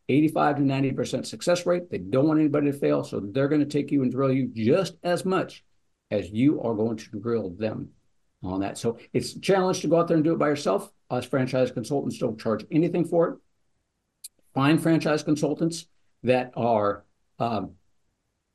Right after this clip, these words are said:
have been around for a while, you know, got some good experience on there. We are like a placement agency. We're like Match dot com and Realtor dot com all, all rolled into one.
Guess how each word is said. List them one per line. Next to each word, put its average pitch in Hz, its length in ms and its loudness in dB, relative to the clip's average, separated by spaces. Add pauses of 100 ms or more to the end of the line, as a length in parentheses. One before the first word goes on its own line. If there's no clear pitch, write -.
have 117 100 -2
been 160 140 8
around 131 380 6
for 110 100 -6
a 95 40 0
while, 90 340 -4 (100)
you 104 80 -4
know, 98 100 -2
got 120 200 -2
some 127 160 -4
good 131 100 2
experience 127 460 0
on 107 100 2
there. 101 220 -2 (420)
We 180 240 4
are 170 100 4
like 147 220 4
a 135 40 -2
placement 127 440 -2
agency. 113 540 -6 (100)
We're 117 80 -2
like 113 220 0 (340)
Match 147 320 2
dot 143 220 2
com 139 240 4
and 117 120 2
Realtor 120 360 4
dot 110 200 -2
com 110 260 0
all, 113 380 0
all 143 200 6
rolled 127 240 6
into 117 180 2
one. 110 360 0